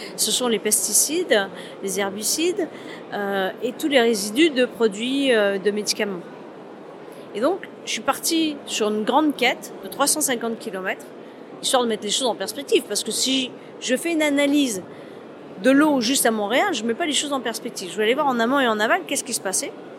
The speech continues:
Et j'ai travaillé avec des scientifiques de département de chimie de l'Université de Montréal, qui, eux,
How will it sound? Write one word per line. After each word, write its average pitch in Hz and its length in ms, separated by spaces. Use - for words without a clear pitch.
Et 220 40
j'ai - 100
travaillé 285 340
avec 208 140
des 196 80
scientifiques - 580
de 196 180
département 254 640
de 226 80
chimie 277 300
de 202 60
l'Université 254 420
de 233 80
Montréal, 196 340
qui, - 240
eux, 330 240